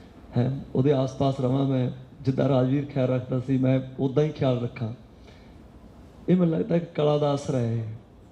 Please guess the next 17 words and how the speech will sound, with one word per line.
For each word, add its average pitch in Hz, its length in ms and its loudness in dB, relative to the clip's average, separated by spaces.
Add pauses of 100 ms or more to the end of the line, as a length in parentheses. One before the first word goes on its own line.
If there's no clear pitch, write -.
(180)
ਹਮ, 131 300 -2 (1160)
ਰਾਜਵੀਰ 139 380 2
ਦਾ 147 140 -2
ਜਾਣਾ, 135 480 -2 (260)
ਬਾਈ, 131 400 0 (1800)
ਸਾਨੂੰ 151 340 2
ਬਹੁਤ 180 280 0
ਕੁਝ 160 160 -2
ਸਿਖਾ, - 300 -6 (160)
ਸਿਖਾ - 280 -2
ਕੇ 131 160 0
ਗਿਆ। 127 400 0 (180)
ਹਰ 147 60 2
ਰੋਜ਼ 151 280 2
ਸਿੱਖ 139 240 -2
ਰਹੇ 139 300 2
ਹਾਂ। 135 80 -2